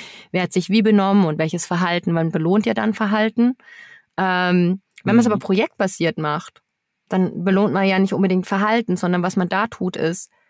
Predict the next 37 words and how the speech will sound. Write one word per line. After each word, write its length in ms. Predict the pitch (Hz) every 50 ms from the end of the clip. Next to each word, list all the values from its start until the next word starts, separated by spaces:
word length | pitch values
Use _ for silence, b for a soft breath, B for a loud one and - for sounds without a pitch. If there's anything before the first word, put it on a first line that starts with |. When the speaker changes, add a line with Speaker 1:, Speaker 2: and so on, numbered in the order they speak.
| _ _ _ _ _ -
Speaker 1:
auf 260 | - 190 180 - -
einmal 580 | - - 180 190 196 190 170 175 175 175 170
komplett 380 | - - 202 180 185 185 - - -
Arbeit 340 | 185 190 196 190 170 - -
anders 400 | - 185 196 185 175 170 - -
zu 140 | - - 170
sehen. 440 | 156 - - - 156 160 160 180 - _ _ _ _ _ _ _ -
Und 300 | - 180 180 180 180 -
ich, 220 | - 202 - - -
ich 160 | - - - -
würde 160 | 208 220 233
mir 160 | 220 196 175
wünschen, 420 | 170 175 196 208 - - 240 233 208
dass 200 | 202 190 - -
wir 400 | 190 180 175 170 165 160 156 - - -
mit 280 | 226 190 185 180 -
Spiel 540 | - - - - 185 202 220 233 233 - - - -
es 180 | - - -
schaffen, 420 | - - 185 196 - - 214 214 202
nicht 160 | 196 190 -
für 240 | - - 185 175 -
Zeit 400 | - - 214 214 233 269 262 -
zu, 320 | - - - 196 175 156 - _ _ _ _ _ _ _ _ _ _ -
nur 380 | 180 190 196 196 190 165 - -
ausschließlich 640 | 170 175 180 - - 175 180 - - - 165 -
bezahlt 420 | - - - - 160 156 156 -
zu 120 | - - 165
werden, 220 | 160 160 160 170 165
sondern 320 | - 185 180 185 180 170
auch 120 | 160 175 -
für 100 | - 170
die 100 | 180 180
Leistung. 720 | 170 190 240 269 247 - - - 165 151 151 160 165 - B B B B B B B B B -
Denn 120 | 185 190
zum 180 | 185 247 247 226
Beispiel, 640 | 208 170 165 180 - - - 160 156 156 160 185 - b b b b b b b b b b
ähm, 500 | - 185 190 190 190 196 190 190 196 214